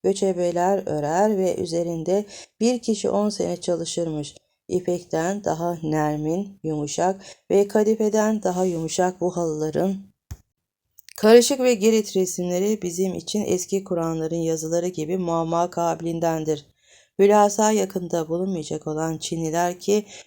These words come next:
üzerlerindeki cila asırlar muriri ile geçmesiyle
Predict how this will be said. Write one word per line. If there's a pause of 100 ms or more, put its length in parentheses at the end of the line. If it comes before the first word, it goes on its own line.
(120)
üzerlerindeki
cila
asırlar
muriri
ile (680)
geçmesiyle